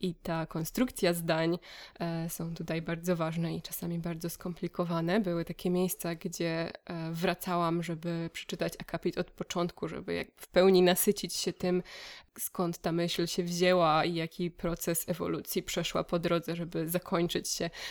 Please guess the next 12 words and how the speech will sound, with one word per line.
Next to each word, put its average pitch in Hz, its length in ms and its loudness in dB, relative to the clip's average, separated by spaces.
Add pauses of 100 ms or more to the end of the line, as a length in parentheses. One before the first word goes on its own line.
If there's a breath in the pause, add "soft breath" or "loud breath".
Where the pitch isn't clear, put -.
na 175 80 0
końcu, - 500 -4
em, 165 520 0
akapitu. 180 640 -2 (580 loud breath)
Więc, 175 720 0
e, 170 200 2
myślę, 170 300 -2
że 175 440 0 (120)
przed - 300 0
tłumaczką 175 800 -2 (100)
stało 165 300 -6
tutaj 165 420 -4